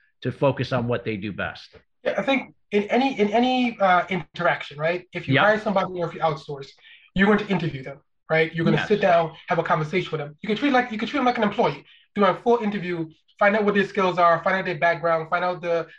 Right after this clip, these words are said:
Speaker 2: the knowledge base of the organization. Ask questions about time, about, about systems, about resources, and how they're going to help you, right? Get those things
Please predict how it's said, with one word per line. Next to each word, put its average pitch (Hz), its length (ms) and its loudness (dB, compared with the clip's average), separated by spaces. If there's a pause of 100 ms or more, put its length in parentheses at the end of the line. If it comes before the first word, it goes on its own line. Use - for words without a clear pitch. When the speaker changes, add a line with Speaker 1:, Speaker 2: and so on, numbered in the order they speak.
(100)
Speaker 2:
the 160 60 -8
knowledge 165 300 -2
base 165 180 -8
of - 40 -20
the 165 60 0
organization. 151 640 -4 (340)
Ask - 340 2
questions 202 560 -2
about 156 440 0
time, 170 500 0 (220)
about, 156 520 0 (280)
about 156 280 -2
systems, 185 520 -2
about 156 260 0
resources, 165 720 -6 (220)
and 160 100 0
how 185 240 4
they're 175 160 2
going 165 200 -2
to 156 140 -8
help 160 320 0
you, 147 140 -14 (400)
right? 147 280 -6 (460)
Get 214 220 2
those 226 220 2
things 175 420 -2